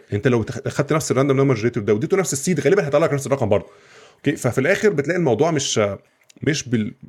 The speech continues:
بالجوده دي. هو، هو هدفه حلو انك انت كانك بت-، بتوس كوين يمين وشمال وبتاع، اللي هو حاجه مش، مش،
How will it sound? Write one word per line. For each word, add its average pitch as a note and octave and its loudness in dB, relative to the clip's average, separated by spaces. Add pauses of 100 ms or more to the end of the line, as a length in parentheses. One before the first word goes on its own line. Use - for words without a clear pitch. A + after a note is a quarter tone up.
(120)
بالجوده A2 2
دي. F2 -6 (120)
هو، G#3 4
هو E3+ 0
هدفه F3+ 0
حلو E3 2
انك B2 -4
انت C#3 -2
كانك D3+ 0
بت-، A#2 -4
بتوس A2+ -4
كوين C#3 2
يمين A#2+ 2
وشمال A#2 0
وبتاع، A#2+ -2
اللي A2+ 0
هو C3 2
حاجه C3 2
مش، - -6
مش، - -10